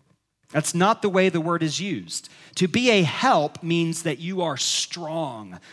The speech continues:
strong enough to deliver, to rescue, to save. In fact, many commentators today argue that the meaning of helper in Genesis two eighteen and twenty is best translated as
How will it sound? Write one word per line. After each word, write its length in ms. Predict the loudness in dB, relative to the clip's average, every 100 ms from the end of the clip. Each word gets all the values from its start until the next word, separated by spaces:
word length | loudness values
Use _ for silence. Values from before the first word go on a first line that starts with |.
| -8
strong 540 | -4 0 2 2 2
enough 300 | 4 4 2 -2
to 100 | -2
deliver, 680 | 0 4 4 2 -6 -8 -14 -12 0
to 200 | 2 4
rescue, 680 | 2 2 -4 -4 -4 -4 -8 -20 -6
to 240 | 0 0 -2 _
save. 580 | -8 -4 4 4 4 0
In 60 | 0
fact, 380 | 2 2 2 -8 -20 _ _
many 300 | 2 2 2
commentators 720 | 0 0 0 2 2 2 2 0
today 400 | 2 4 4 4
argue 500 | 2 2 2 0 4
that 200 | 2 0 -8 -6
the 100 | -2
meaning 460 | 0 0 0 2 2
of 100 | 0
helper 560 | 2 2 2 -2 -2
in 140 | -2 -2
Genesis 400 | -2 -4 -6 -8
two 280 | -6 -4 0
eighteen 400 | 0 0 -4 -2
and 100 | -4
twenty 420 | -6 -4 -4 -2
is 200 | -4 -4
best 360 | 0 0 0 -4
translated 680 | -2 -2 0 0 2 0 -2
as 280 | -4 -4